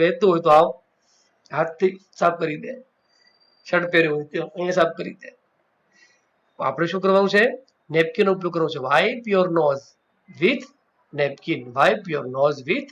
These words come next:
napkin. પછી શબ્દ આપ્યો છે વોશ. શું આપ્યો છે? વોશ.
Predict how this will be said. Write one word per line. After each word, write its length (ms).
napkin. 520
પછી 140
શબ્દ 260
આપ્યો 240
છે 140
વોશ. 420
શું 180
આપ્યો 260
છે? 140
વોશ. 280